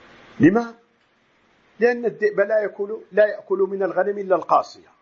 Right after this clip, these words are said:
فالذي تجده منفردا عن إخوانه احذر،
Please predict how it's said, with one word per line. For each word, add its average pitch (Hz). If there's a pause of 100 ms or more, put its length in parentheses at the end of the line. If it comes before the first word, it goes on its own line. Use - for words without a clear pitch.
(1160)
فالذي 254
تجده 240
منفردا 233
عن 208
إخوانه 185 (960)
احذر، 165